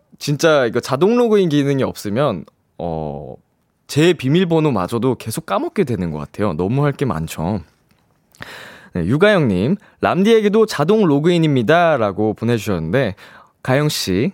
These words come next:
저도 가영씨한테 자동 로그인입니다. 풋! <laughs> 케이 삼삼공오님, "오늘 진짜 힘들었는데 내일은 편해질 거라는 람디 멘트 덕분에 힘이 나는 것 같아요."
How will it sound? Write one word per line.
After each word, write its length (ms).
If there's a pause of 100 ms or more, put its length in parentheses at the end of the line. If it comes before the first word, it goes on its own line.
저도 200
가영씨한테 880
자동 400
로그인입니다. 800 (960)
풋! 180 (220)
<laughs> 1400
케이 260
삼삼공오님, 760 (320)
"오늘 300
진짜 260
힘들었는데 760
내일은 320
편해질 400
거라는 480
람디 380
멘트 260
덕분에 360
힘이 260
나는 260
것 120
같아요." 920